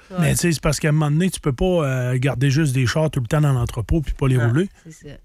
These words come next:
Speaker 1: Moi, j'en ai fait des chars pour moi que j'ai restaurés, là, ça coche, là, que j'ai jamais roulé. Puis je les ai vendus. Le gars qui les a achetés,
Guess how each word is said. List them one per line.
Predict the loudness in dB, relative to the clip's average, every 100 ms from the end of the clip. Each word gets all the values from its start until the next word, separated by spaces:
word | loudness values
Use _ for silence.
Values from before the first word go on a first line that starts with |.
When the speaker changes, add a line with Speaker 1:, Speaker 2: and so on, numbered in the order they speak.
| -4 2
Speaker 1:
Moi, | 4
j'en | 4 2
ai | 0
fait | 0
des | 0 0
chars | 0 -2
pour | 0 0
moi | 2 0 -2
que | -2 -2
j'ai | 0 -2
restaurés, | -2 0 0 2 2 2
là, | 0 0
ça | -4 -4 -6 -2
coche, | 0 0 -4 -10
là, | _ -4
que | -2
j'ai | 0 0
jamais | 2 2 2
roulé. | 0 -2 -4 _ _ _ _
Puis | 0
je | 2
les | 2
ai | 2
vendus. | 2 2 0 -2 -4 _ -2
Le | 0
gars | 0
qui | 0 0
les | 0
a | -2
achetés, | -4 -4 -4 -4